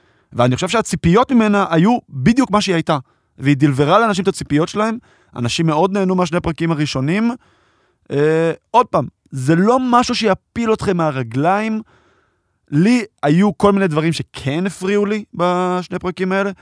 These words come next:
אני חושב שאלי סטיינפלד אחלה קייט בישופ שבעולם, האינטראקציה ביניהם עושה לסדרה טוב,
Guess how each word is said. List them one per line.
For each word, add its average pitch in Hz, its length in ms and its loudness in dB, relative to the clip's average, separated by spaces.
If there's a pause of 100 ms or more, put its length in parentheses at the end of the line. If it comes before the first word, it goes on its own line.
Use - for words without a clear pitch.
(180)
אני 123 80 -4
חושב 147 120 -2
שאלי 147 280 0
סטיינפלד 135 520 -2 (160)
אחלה 135 320 2
קייט 127 180 -4
בישופ 120 280 -6
שבעולם, 113 540 -2 (300)
האינטראקציה 131 520 -2
ביניהם 135 280 0
עושה 113 260 -4
לסדרה 123 380 0
טוב, 170 420 0